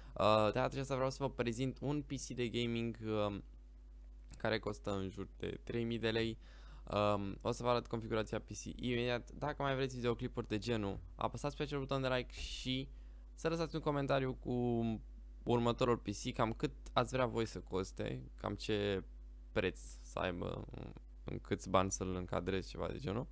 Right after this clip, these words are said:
Uh, și o să încerc să fac, doar că vă rog să nu fie mai puțin de o mie șase sute de lei, mai puțin de șaisprezece milioane, pentru că de acolo chiar nu se mai poate face absolut nimic, cred.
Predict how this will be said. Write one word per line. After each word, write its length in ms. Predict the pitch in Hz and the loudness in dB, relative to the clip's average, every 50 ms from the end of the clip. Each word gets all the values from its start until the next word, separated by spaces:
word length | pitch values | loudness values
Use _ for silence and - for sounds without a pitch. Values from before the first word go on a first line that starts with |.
| - - - - - - 139 | -10 -16 -16 -14 -14 -14 -4
Uh, 360 | - - 101 110 113 113 113 113 | 2 4 6 8 8 8 6 4
și 200 | - - - 160 | 2 2 4 4
o 100 | 160 160 | 4 4
să 120 | - 160 | 4 2
încerc 260 | 143 135 - 147 135 | 0 0 0 -2 -2
să 120 | 139 - 135 | -2 -4 0
fac, 320 | - 147 139 139 - - - - - - - | 2 2 2 2 -2 -8 -14 -16 -16 -14 -4
doar 240 | - - 135 139 131 | 4 6 6 6 6
că 160 | - - 135 | 4 4 4
vă 140 | 117 117 123 | 6 8 8
rog 180 | 123 123 110 | 8 6 6
să 160 | - - - | 4 2 2
nu 140 | 117 123 127 | 4 4 2
fie 400 | 117 - - - 117 113 107 104 | 0 -2 0 2 4 6 6 6
mai 200 | 104 101 101 98 | 6 4 4 2
puțin 400 | - - - - - 107 101 98 | 2 -2 -6 -6 -4 -2 -2 0
de 240 | 92 95 95 95 92 - | 2 2 2 2 0 -2
o 100 | 87 90 | -2 -2
mie 420 | 92 95 98 98 98 95 95 92 - | -2 0 0 0 0 0 0 -2 -4
șase 320 | - - - 95 95 104 | -6 -4 -2 -2 -2 -4
sute 160 | 107 - - 90 | -8 -6 -4 -2
de 60 | 90 | 0
lei, 200 | 90 90 87 - - - - - - - | 0 0 -2 -4 -8 -12 -14 -14 -14 -6
mai 160 | - 92 92 | -4 -4 -2
puțin 220 | 101 - - 95 | -4 -2 -2 0
de 60 | 98 95 | 0 0
șaisprezece 260 | 98 92 - - 98 | 0 -4 -2 -2 -2
milioane, 220 | 92 90 90 90 | 0 0 0 -2
pentru 320 | 85 - 95 92 90 - - | -2 -4 -4 -6 -6 -8 -4
că 120 | - 92 90 | -2 -2 0
de 80 | 85 | 0
acolo 260 | 92 92 92 92 90 90 87 | 0 -2 -2 -2 -2 -2 0
chiar 140 | - 90 90 | -2 -2 -2
nu 60 | 95 | -2
se 120 | 87 - 85 | -2 -4 -4
mai 80 | 87 | -4
poate 200 | 85 - - - | -4 -4 -4 -4
face 340 | 90 98 98 - - - - - | -4 -6 -6 -6 -10 -10 -6 -4
absolut 360 | - - - - - 85 95 | -4 -4 -4 -4 -4 -4 -2
nimic, 200 | 92 92 90 - | -2 -2 -4 -2
cred. 200 | - - 90 | -2 -4 -4